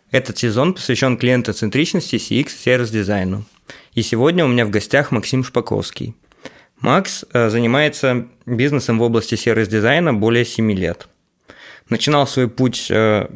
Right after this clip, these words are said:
с сервис-дизайна в урбанистике, но, столкнувшись с медлительностью и ограниченностью этой отрасли, переключился на цифровые продукты. Тогда же он и присоединился к своим партнерам и основателям компании «Авентика».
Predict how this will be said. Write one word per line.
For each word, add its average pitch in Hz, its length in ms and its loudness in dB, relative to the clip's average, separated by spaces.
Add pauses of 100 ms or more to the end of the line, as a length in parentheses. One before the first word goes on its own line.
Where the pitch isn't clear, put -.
(160)
с - 60 -10
сервис-дизайна 117 680 2
в 104 60 2
урбанистике, 127 800 2
но, 120 260 2
столкнувшись 120 600 -2
с - 40 -12
медлительностью 107 680 -2
и - 20 2
ограниченностью 110 680 0
этой 104 120 0
отрасли, 120 480 0
переключился 110 580 -4
на 113 60 -4
цифровые 113 400 -2
продукты. - 560 -6 (800)
Тогда 117 380 2
же 156 460 4
он 135 180 2
и 117 40 0
присоединился 113 840 0
к - 40 -10
своим 117 260 0
партнерам 113 580 2
и 110 40 2
основателям 113 500 0
компании 113 480 2
«Авентика». 101 680 -2